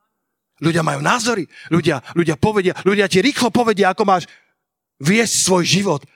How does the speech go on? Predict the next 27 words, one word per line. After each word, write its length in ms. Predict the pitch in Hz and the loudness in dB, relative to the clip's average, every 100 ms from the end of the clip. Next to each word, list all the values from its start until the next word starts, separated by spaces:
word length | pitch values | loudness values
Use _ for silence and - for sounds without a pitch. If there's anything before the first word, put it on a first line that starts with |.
| _ | _
ale 160 | 147 143 | -4 -2
žijú 400 | 113 160 208 196 | 0 0 0 0
oni 240 | 165 180 | -2 0
sami 320 | 165 - 160 160 | 0 0 -2 -2
tak? 460 | 196 214 - - _ _ _ _ _ | -4 -6 -16 -20 _ _ _ _ _
To, 80 | 175 | -6
čo 180 | - 143 | -4 -4
mení 380 | 131 180 202 175 | -4 -4 -2 -2
ľudské 300 | 160 - 151 | -4 -4 -4
životy, 540 | 135 143 135 - 127 _ - | -4 -4 -8 -10 -18 _ -14
je, 100 | 139 135 | -8 -4
keď 260 | 147 - | -4 -2
sa 20 | |
môžu 480 | 135 147 156 139 135 _ _ 185 | -2 0 0 0 -2 _ _ -2
pozrieť 480 | 196 170 160 131 _ _ | 0 0 -2 -4 _ _
do 160 | 147 147 | -2 0
našich 320 | 202 - 185 | 0 0 -2
životov, 400 | 180 165 156 143 | 0 0 -2 -4
do 80 | 151 | -2
našej 400 | 202 - 190 - | -2 -2 -4 -6
kuchyne, 480 | 208 202 160 131 - - | -6 -2 -2 -4 -10 -12
do 160 | 151 196 | -2 0
našich 320 | 233 214 160 | 0 -2 0
hrncov 720 | 160 202 208 - 180 143 117 _ _ _ | 0 0 -2 -2 -2 -4 -6 _ _ _
a 160 | - - | -6 -4
keď 160 | 151 - | -4 -2
uvidia, 400 | 220 226 185 170 | 0 0 0 0